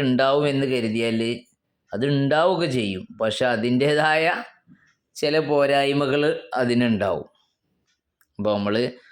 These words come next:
ഒരുപാട് മരങ്ങൾ ജൂൺ അഞ്ചിന് വെക്കലുണ്ട്. അപ്പോൾ അതൊക്കെ ഉണ്ടാകുകയാണെങ്കിൽ നമ്മളെ നാടും ഒക്കെ ഒരു കാട്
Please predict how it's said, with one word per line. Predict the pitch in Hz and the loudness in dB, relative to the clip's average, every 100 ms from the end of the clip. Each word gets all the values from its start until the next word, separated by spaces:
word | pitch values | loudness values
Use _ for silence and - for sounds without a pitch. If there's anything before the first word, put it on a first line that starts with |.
| _ _ - 104 | _ _ -4 0
ഒരുപാട് | 110 113 127 139 160 165 | 0 2 2 2 2 2
മരങ്ങൾ | 147 135 135 139 139 139 - - _ - 120 120 | 2 2 2 2 2 0 -4 -18 _ -12 -4 0
ജൂൺ | 127 135 139 | 2 2 2
അഞ്ചിന് | 123 123 127 | 2 2 2
വെക്കലുണ്ട്. | 123 95 107 107 95 80 - _ _ _ _ _ | 0 -2 -2 -2 -2 -6 -10 _ _ _ _ _
അപ്പോൾ | 98 101 | -2 0
അതൊക്കെ | 117 - 143 | -2 -2 0
ഉണ്ടാകുകയാണെങ്കിൽ | 131 131 139 147 143 147 151 151 151 156 175 - - | 2 2 2 2 2 2 2 0 0 0 -2 -2 -4
നമ്മളെ | 139 139 143 143 139 - - - _ _ _ _ _ _ _ _ - _ - 135 151 147 139 | 0 2 2 4 2 -2 -16 -20 _ _ _ _ _ _ _ _ -20 _ -8 -2 2 2 2
നാടും | 139 139 139 139 120 _ - 135 | 2 2 0 -2 -8 _ -4 -2
ഒക്കെ | 127 139 | 0 0
ഒരു | 131 110 | 0 0
കാട് | 120 120 131 | 2 2 2